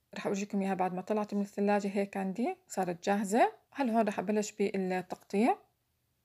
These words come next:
بنقسمها بالنص على طول الصينية، ونبلش، آه،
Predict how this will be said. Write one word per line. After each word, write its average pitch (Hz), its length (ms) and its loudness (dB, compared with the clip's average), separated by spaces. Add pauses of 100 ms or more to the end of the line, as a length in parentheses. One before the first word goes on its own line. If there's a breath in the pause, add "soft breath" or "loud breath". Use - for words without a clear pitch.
(840 loud breath)
بنقسمها 214 560 2
بالنص 185 920 0
على 175 180 2
طول 226 240 2
الصينية، 220 640 2 (520 soft breath)
ونبلش، 233 840 4
آه، 190 440 -2